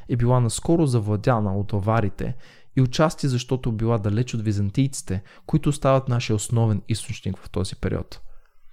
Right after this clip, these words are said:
Но това, което знаем, ни казва, че тази област е била леко населена от българи, авари и влахи, с някои даки и може би дори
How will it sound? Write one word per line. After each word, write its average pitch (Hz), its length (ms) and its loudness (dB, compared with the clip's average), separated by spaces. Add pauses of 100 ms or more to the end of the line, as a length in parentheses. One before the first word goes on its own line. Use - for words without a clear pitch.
(460)
Но 127 80 4
това, 175 240 2
което - 320 2
знаем, 113 540 0 (300)
ни 139 100 4
казва, 165 300 2
че 123 180 0
тази 180 260 4
област 165 300 0
е 131 40 -2
била 117 300 2
леко 127 320 0
населена 98 540 0
от 90 120 -6
българи, 98 420 -2 (180)
авари 101 480 2 (240)
и 135 80 4
влахи, 135 500 0 (300)
с - 180 -6
някои 175 280 2
даки 123 380 2
и - 20 0
може 170 320 2
би 135 120 2
дори 123 380 2